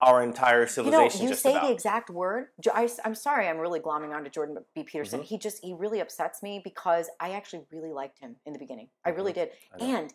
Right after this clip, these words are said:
Speaker 2: in the beginning, he was calling himself a classical liberal, which, as we know, is more of a euphemism for a modern day, <laughs> you know,
Speaker 1: <laughs>
Speaker 2: conservative, but at least he was trying to portray himself as moderate. And I bought into it almost for a minute.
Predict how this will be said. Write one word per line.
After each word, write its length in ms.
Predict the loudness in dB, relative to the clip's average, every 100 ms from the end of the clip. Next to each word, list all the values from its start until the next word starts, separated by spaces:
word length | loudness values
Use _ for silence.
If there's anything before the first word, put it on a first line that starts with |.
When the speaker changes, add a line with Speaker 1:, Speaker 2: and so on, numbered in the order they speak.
| -12
Speaker 2:
in 80 | -10
the 60 | -8
beginning, 360 | -8 -10 -12 _ _ _ -14
he 80 |
was 140 | -10 -10
calling 280 | -10 -10 -10
himself 320 | -8 -8 -8
a 40 |
classical 600 | -14 -8 -8 -8 -12 -10
liberal, 360 | -8 -8 -12 -14 _ _
which, 180 | -2 0 4
as 200 | 4 2
we 80 | 0
know, 220 | 4 6
is 120 | 4
more 160 | -2 -2
of 80 | -2
a 60 | -8
euphemism 480 | -10 -10 -8 -8 -6
for 120 | -6
a 40 |
modern 360 | -2 -4 -4 -8
day, 260 | -8 -8 -2
<laughs> 360 | -2 0 -4 -6
you 100 | -2
know, 120 | -2
Speaker 1:
<laughs> 20 |
Speaker 2:
conservative, 520 | -2 2 4 4 2 2
but 160 | 0 0 0
at 100 | 2
least 260 | 4 2 -2
he 60 | -4
was 140 | -4
trying 420 | -2 2 2 -2 -10 _ -8
to 280 | -6 -6 -8 _
portray 340 | -8 -2 2 2
himself 480 | 0 -4 0 0 0
as 200 | -4 -4 -8
moderate. 400 | -4 -2 -4 -8 -6
And 260 | -4 -2 -2
I 220 | 2 2 4
bought 180 | 4 2
into 220 | -2 -6
it 100 | -2
almost 360 | -2 -4 -10 -10
for 100 | -10
a 40 |
minute. 220 | -10 -14